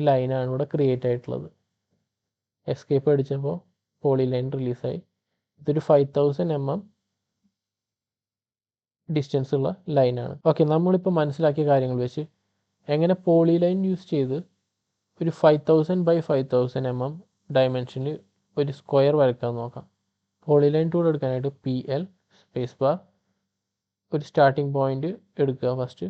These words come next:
എവിടെയെങ്കിലും ക്ലിക്ക്, ക്ലിക്ക് ചെയ്ത് ഇപ്പം നിങ്ങൾക്ക് കാണാം ortho on അല്ല, നമുക്ക് സ്ട്രെയിറ്റ് ലൈൻ ആണ് വേണ്ടത് ബോക്സ് വരയ്ക്കാനായിട്ട്. അപ്പോൾ എഫ് എയ്റ്റ് പ്രസ് ചെയ്ത് ortho mode-ൽ പോവാം. ഇനി ഫൈവ് തൗസൻഡ് by ഫൈവ് തൗസൻഡ് എം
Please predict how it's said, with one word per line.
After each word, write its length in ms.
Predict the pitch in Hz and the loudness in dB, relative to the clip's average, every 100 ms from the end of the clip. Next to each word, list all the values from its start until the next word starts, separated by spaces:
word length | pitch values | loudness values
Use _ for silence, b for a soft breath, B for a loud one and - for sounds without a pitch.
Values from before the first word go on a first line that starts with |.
| 190 147 | -6 -2
എവിടെയെങ്കിലും 360 | 135 131 131 131 | -2 -2 -4 -6
ക്ലിക്ക്, 180 | 127 _ - | -8 _ -4
ക്ലിക്ക് 220 | 139 135 | -4 -2
ചെയ്ത് 200 | 127 139 208 _ _ _ _ _ _ _ _ | -2 -2 -8 _ _ _ _ _ _ _ _
ഇപ്പം 180 | - 160 | 0 0
നിങ്ങൾക്ക് 200 | 156 165 | 2 2
കാണാം 220 | 147 143 175 _ _ _ _ _ _ - 147 | 2 -2 -6 _ _ _ _ _ _ 2 2
ortho 320 | 143 143 165 170 151 | 2 4 4 4 4
on 140 | 139 120 | 4 2
അല്ല, 120 | 120 120 _ _ _ _ _ - 143 | -4 -6 _ _ _ _ _ -8 -4
നമുക്ക് 200 | 135 165 160 | -4 -4 -8
സ്ട്രെയിറ്റ് 420 | - 151 139 143 | 0 2 2 2
ലൈൻ 160 | 135 139 151 | 0 0 -2
ആണ് 100 | 143 | -2
വേണ്ടത് 260 | 135 120 127 131 | -2 -4 -4 -2
ബോക്സ് 240 | 123 - | -2 -2
വരയ്ക്കാനായിട്ട്. 480 | 123 123 120 120 123 143 | -4 -4 -6 -8 -8 -10
അപ്പോൾ 180 | - 190 _ _ _ _ _ - 143 | -10 -12 _ _ _ _ _ -8 -8
എഫ് 200 | - 147 | 0 4
എയ്റ്റ് 260 | 143 143 185 - _ - | 4 2 -6 -10 _ -4
പ്രസ് 200 | 143 - 127 | -4 -2 -4
ചെയ്ത് 200 | 123 160 - _ _ - 135 | -2 -6 -10 _ _ 0 0
ortho 280 | 135 - 131 123 | 0 -2 -2 2
mode-ൽ 240 | 120 127 170 - _ | 0 0 -4 -10 _
പോവാം. 240 | 139 120 - _ _ _ _ _ _ _ - | -4 -4 -6 _ _ _ _ _ _ _ -8
ഇനി 140 | 143 143 - | -4 0 4
ഫൈവ് 180 | 143 143 | 4 4
തൗസൻഡ് 300 | 151 151 170 170 | 2 2 2 0
by 80 | 170 - | 0 0
ഫൈവ് 160 | 147 139 | 0 2
തൗസൻഡ് 320 | 135 135 143 - | 0 0 -4 -6
എം 60 | 143 | -6